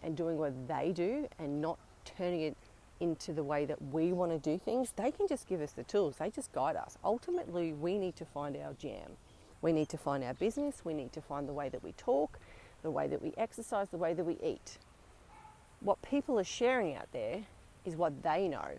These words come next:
and what they've learned. But is that right for you? Maybe not. So, as you know, I'm a certified coach. I'm also a personal trainer, certified,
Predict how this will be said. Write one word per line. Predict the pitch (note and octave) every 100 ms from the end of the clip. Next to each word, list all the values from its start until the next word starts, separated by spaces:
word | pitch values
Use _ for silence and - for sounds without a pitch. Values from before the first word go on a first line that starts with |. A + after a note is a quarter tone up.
| D#3+ -
and | F3 E3+
what | D3+ D#3
they've | D#3 F#3+
learned. | E3+ A2 F#2 - - -
But | F3
is | F3 D3
that | G3 -
right | F3+ E3+ -
for | F3+
you? | F3 C#4 E3+ - - - - - - - - - -
Maybe | E3+ F3+ D#3+
not. | F3+ G#3+ - - - - - - - - -
So, | - G3 F#3 F#3 F#3 - - - - - - - -
as | F3
you | G3+
know, | A3 F#3+
I'm | F3+
a | E3+
certified | - E3 D#3 - E3 D#3 D#3+ - -
coach. | - D3 C4+ - - - - -
I'm | C#3+ D#3
also | E3 - D3+ D3+ D3+ - - - -
a | D3 D3+ -
personal | F3 - D#3
trainer, | - A3+ F#3+ C3+ F#3 - - - -
certified, | - C#3 D#3+ D3+ D#3